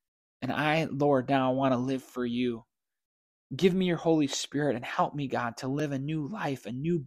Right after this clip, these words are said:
born again life for you." It's as living a new life. That's why it's born again. It's like, it's like starting over with Jesus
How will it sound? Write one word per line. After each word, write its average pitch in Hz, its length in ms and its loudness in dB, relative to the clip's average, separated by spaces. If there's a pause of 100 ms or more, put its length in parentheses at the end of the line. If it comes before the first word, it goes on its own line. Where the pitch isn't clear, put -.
born 151 260 -6
again 139 400 -6
life 123 360 -6 (120)
for 120 80 -10
you." 120 360 -4 (320)
It's - 220 0
as 175 300 4
living 190 500 4 (680)
a 185 120 8
new 214 200 6
life. 208 380 2
That's 143 260 2
why 170 160 0
it's 156 160 -6 (120)
born 170 240 0
again. 170 320 -2
It's - 180 -2
like, 139 220 4 (260)
it's - 220 0
like 165 240 6
starting 170 500 8
over 147 460 4 (480)
with 139 160 4
Jesus 156 760 0